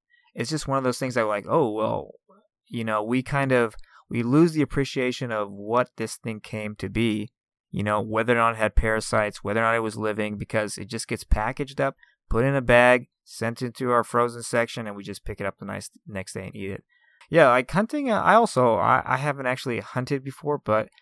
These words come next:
it's one of those things I wanna kind of, uh, explore and explore humanely.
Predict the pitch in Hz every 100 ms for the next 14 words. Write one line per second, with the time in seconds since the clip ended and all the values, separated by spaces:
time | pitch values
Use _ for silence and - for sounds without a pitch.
0 | _ - 113 123 131 120 - 123 104 104
1 | 107 113 - 104 101 98 - _ _ _
2 | 101 98 98 - - 117 123 139 - 110
3 | 104 98 - 117 110 110 107 - - 98
4 | 98 95 101 101